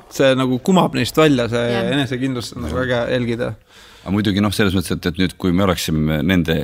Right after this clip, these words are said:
Speaker 3: isad ja emad,
Speaker 1: Mhm.
Speaker 3: siis võib-olla oleks põhjust muretseda, <laughs> sest et, et kas see on see sustainable, kas see on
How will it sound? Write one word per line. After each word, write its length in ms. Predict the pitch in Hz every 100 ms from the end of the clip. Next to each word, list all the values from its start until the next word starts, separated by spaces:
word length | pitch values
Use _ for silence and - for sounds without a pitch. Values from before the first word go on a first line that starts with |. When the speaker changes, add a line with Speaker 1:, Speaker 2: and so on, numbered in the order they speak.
| -
Speaker 3:
isad 320 | 92 85 78
ja 80 | 87
emad, 380 | 151 156 82 - -
Speaker 1:
Mhm. 260 | 117 123 123 _ _ _ _
Speaker 3:
siis 240 | - 92 80
võib-olla 500 | 80 92 78 80 80
oleks 120 | 78
põhjust 260 | 80 82 -
muretseda, 420 | 127 - - -
<laughs> 80 | 139
sest 180 | 92 -
et, 140 | -
et 100 | 87
kas 180 | 87 95
see 80 | 101
on 80 | 87
see 140 | 92
sustainable, 560 | 82 90 139 135 78 -
kas 120 | 78
see 60 |
on 20 | -